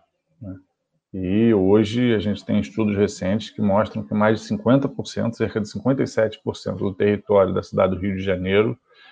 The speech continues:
estaria, né, controlado, é, por grupos armados, né, milicianos.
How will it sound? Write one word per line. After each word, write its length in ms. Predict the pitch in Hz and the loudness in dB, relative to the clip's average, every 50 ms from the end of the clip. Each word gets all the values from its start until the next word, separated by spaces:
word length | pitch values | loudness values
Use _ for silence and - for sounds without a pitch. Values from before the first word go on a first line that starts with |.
| - _ _ _ - | -20 _ _ _ -20
estaria, 880 | - - - 120 107 95 95 98 101 110 117 120 117 110 104 98 95 - _ _ - | -8 0 4 4 4 4 4 4 6 8 8 10 10 10 8 6 2 -4 _ _ -10
né, 200 | - 104 123 120 - - | -6 -6 -6 -6 -6 -2
controlado, 1080 | - 107 110 101 - 113 107 107 98 95 92 92 98 98 95 95 107 113 117 120 120 - _ _ _ _ _ _ _ _ - | -2 0 0 0 0 2 4 4 6 6 6 6 6 4 4 2 0 0 0 -2 -4 -6 _ _ _ _ _ _ _ _ -10
é, 100 | - - | -10 -10
por 260 | - _ - - 104 95 110 101 | -8 _ -4 -4 -4 -2 -4 -4
grupos 920 | 95 95 95 98 104 98 - - 120 117 117 113 104 - - - - _ _ _ _ _ | -2 -2 0 -2 -2 -4 -4 -6 -2 -2 -2 -2 -2 -6 -12 -18 -20 _ _ _ _ _
armados, 680 | - 123 117 120 117 101 90 95 107 110 101 92 92 87 85 | -4 -2 0 0 0 2 4 6 6 6 6 4 0 -4 -4
né, 100 | 90 90 | -4 -4
milicianos. 960 | 90 92 92 95 98 95 - - 101 95 92 98 101 101 113 117 113 - | -4 -4 -2 -4 -4 -6 -8 -8 -6 -4 -2 -2 -2 -2 -4 -6 -8 -12